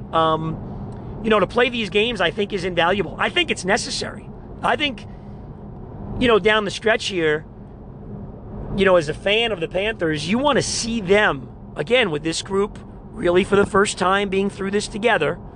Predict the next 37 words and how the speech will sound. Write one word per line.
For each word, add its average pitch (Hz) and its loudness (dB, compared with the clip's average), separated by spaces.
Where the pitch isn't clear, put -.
full 180 2
season, 165 2
you 165 4
wanna 220 6
see 240 -4
them 233 2
face 233 2
some 214 0
adversity 151 2
and 160 0
have 202 0
to 220 0
play 233 2
playoff 170 4
style 160 2
hockey, 147 0
and 170 0
when 254 2
they've 269 0
had 226 2
to. - -10
And 165 0
you 170 2
remember 208 4
the 208 4
Vegas 214 4
game 220 -2
at 196 -4
home 214 2
when 170 -2
they 151 0
came 190 -4
off 196 2
that 190 4
long 190 2
road 196 2
trip. - -8